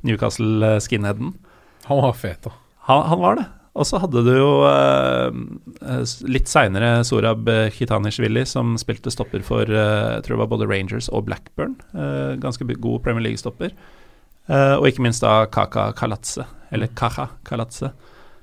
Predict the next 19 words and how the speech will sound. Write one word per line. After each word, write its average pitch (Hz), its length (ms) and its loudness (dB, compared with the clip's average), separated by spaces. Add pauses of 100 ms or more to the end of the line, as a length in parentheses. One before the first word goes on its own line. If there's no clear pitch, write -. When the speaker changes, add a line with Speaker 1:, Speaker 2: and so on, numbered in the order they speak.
(120)
Speaker 1:
som, 120 380 4
eh, 117 720 4
som 123 180 -4
gikk 104 140 -4
fra 104 480 0
det 110 180 -4
meget 101 440 -2
gode 107 220 -4
Dynamo 101 280 -2
Kiev-laget 98 600 -2
med 95 340 -2
Shevchenko, 98 560 -4
Rebrov, 95 480 -2 (240)
den 104 240 -6
gjengen 98 220 -6
der, 113 280 -2
til, 101 380 -4
eh, 101 520 -4
Milan. 113 420 -2